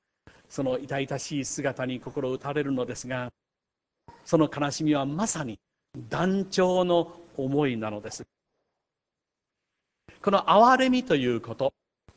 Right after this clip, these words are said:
この憐れみという性質は、何よりも神様ご自身のご性質です。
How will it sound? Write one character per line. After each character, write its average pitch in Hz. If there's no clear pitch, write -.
こ 208
の 196
憐 226
れ 254
み 254
と 202
い 180
う 151
性 165
質 -
は、 170
何 190
よ 254
り 185
も 127
神 277
様 170
ご 151
自 294
身 160
の 156
ご 143
性 135
質 -
で 104
す。 -